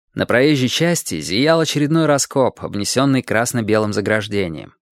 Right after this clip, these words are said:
Рабочие в фосфорицирующих жилетах приветствовали девушку оживленным утренним гиканьем,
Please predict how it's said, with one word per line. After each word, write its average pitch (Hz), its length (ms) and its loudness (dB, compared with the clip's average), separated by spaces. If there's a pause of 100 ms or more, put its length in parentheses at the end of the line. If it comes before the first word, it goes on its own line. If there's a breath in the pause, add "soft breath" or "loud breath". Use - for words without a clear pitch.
Рабочие 107 580 0
в - 60 -10
фосфорицирующих 104 880 -2
жилетах 123 720 0
приветствовали 160 560 0
девушку 151 360 2
оживленным 131 600 2
утренним 143 440 2
гиканьем, 104 720 -2